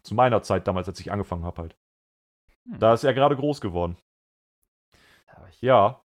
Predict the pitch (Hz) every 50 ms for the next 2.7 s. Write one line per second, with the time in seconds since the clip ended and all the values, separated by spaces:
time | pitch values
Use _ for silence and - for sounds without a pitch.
0 | 90 92 - - 104 117 117 - - 110 113 107 92 107 104 110 104 - - 107
1 | 101 - - 92 92 95 - - - 90 87 87 90 85 _ - 95 90 90 87
2 | 87 87 90 90 90 90 - 92 92 90 90 90 87 87